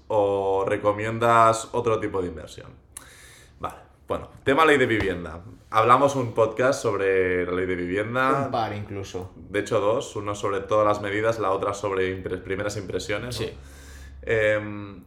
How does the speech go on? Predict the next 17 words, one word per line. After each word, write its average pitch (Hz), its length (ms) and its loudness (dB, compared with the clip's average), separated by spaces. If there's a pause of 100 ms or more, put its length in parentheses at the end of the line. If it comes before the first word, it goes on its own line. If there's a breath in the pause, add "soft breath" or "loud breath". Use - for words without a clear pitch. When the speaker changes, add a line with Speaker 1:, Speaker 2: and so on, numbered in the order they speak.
(180)
Speaker 1:
la 110 120 -4
ley 127 80 4
de 147 100 4
vivienda 131 300 4
al 135 80 2
final 123 380 0
lo 110 180 2
que 95 600 0
regula 113 580 2
principalmente 98 1000 -4
es 110 540 -2
el 92 600 -2
alquiler 101 720 0 (440)
de 92 140 -4
larga 92 220 -2
duración 127 800 -2 (680 soft breath)
en 120 600 -2